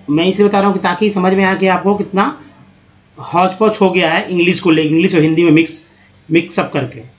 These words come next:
और जाहिर सी बात है, ये होगा भी, ज-, अगर गहराई से नहीं समझते हैं तो दिक्कत है। तो दोस्तों, ये खैर है, आप नाम लिखते हैं, हिंदू लोग भी हैं जो हिंदू नाम है,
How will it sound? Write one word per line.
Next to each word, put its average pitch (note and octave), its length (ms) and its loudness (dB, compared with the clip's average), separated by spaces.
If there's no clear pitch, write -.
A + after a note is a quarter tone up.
और C#3 80 -8
जाहिर F3 180 0
सी G#3 120 0
बात G3 160 0
है, G3+ 60 4
ये G3 40 4
होगा F#3 360 2
भी, A#3 180 -4
ज-, B2 260 -6
अगर D#3 260 0
गहराई D#3 340 2
से F#3+ 100 -4
नहीं F#3+ 140 0
समझते F#3+ 360 -2
हैं - 80 -2
तो F3+ 80 -2
दिक्कत D3+ 400 -6
है। - 140 -16
तो G3+ 100 -4
दोस्तों, A#3 240 0
ये A#3+ 260 2
खैर A#3 360 -2
है, G3+ 160 0
आप F#3+ 240 -4
नाम F3+ 460 0
लिखते G#3 260 -2
हैं, A#3+ 80 2
हिंदू E3 400 0
लोग F3 220 -2
भी D#3+ 120 0
हैं D#3+ 240 0
जो D3 280 2
हिंदू D#3 220 2
नाम D3+ 280 2
है, D3 200 -6